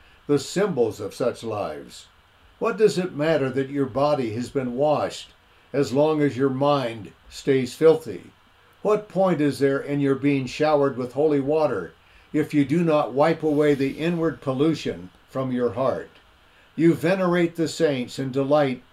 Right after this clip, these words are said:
in touching their relics, but you despise the best one they left behind,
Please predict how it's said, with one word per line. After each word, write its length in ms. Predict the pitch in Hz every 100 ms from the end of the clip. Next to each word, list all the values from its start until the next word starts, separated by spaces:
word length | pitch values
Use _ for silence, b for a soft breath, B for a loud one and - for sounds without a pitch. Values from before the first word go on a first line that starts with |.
| b b
in 160 | 147 147
touching 440 | 151 151 - 143
their 140 | 135 127
relics, 580 | 147 143 95 - - - B B B
but 160 | 143 147
you 160 | 165
despise 880 | 151 151 147 - 151 151 147 139 123 _ -
the 100 | 135
best 440 | 107 151 - -
one 440 | 131 147 139 135 - _ -
they 120 | 139
left 300 | 131 139 -
behind, 600 | 143 113 131 117 87 80